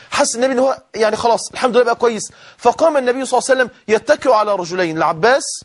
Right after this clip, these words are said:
وعلي رضي الله عنهما. قال، قالت: "وإن رجلاه لتخطان في الأرض خطا." ده النبي حتى أقيم النبي صلى الله عليه وسلم في الصف.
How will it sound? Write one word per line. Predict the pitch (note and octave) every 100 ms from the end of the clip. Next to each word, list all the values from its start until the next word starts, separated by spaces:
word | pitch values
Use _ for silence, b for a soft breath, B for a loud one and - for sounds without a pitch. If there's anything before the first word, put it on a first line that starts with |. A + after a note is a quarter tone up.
| _
وعلي | E3 G#3 A3+ - - D3 F3+ G3+
رضي | D3+ C#3+ C3+
الله | C#3+ D3 B2+
عنهما. | C3 C#3 C3+ A#2 B B B B
قال، | G#3+ G#3+ G3+ b b -
قالت: | A3+ G#3+ - _ D3+
"وإن | E3+ G3+ E3+
رجلاه | D3+ C#3 F3+ F3
لتخطان | D3 D3 C#3 C3+ - E3+ D#3
في | C3+
الأرض | C3 C3 C#3+ B2+
خطا." | C3 - C3 B2 A#2+ - _ b b b b -
ده | C3
النبي | C#3 C3+ B2+ A#2+ A2+ - _ _ _ _ _ _
حتى | - E3 E3 C#3
أقيم | A#2+ - C3+
النبي | B2 A2+ A#2 A#2
صلى | -
الله | A#2+ A#2+ B2
عليه |
وسلم | A2+
في | A2+ -
الصف. | - -